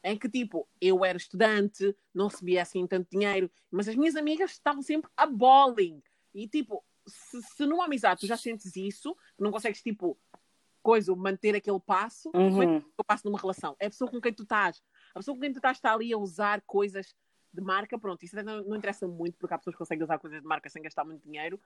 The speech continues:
Speaker 1: mas, tipo, o estilo de vida, a pessoa quer estar a apanhar Ubers, a pessoa quer estar a ir comer no Selfridges, que é um, pronto, um centro comercial que temos aqui em Londres, tipo, yeah, whatever. Like,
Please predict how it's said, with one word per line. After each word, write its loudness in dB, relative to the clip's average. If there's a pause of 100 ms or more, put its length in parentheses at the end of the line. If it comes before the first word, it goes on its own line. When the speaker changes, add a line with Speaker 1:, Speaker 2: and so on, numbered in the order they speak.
(200)
Speaker 1:
mas, 0
tipo, 2
o -6
estilo 2
de -4
vida, -4
a -2
pessoa 2
quer 0
estar 4
a 8
apanhar 4
Ubers, 0 (280)
a -8
pessoa -4
quer -6
estar -6 (460)
a -6
ir -2 (120)
comer 2
no -4
Selfridges, 2
que -2
é 0
um, -6
pronto, -12
um -20
centro -12
comercial 4
que -6
temos -2
aqui -8
em -6
Londres, -8
tipo, -20
yeah, 2
whatever. -8 (380)
Like, 4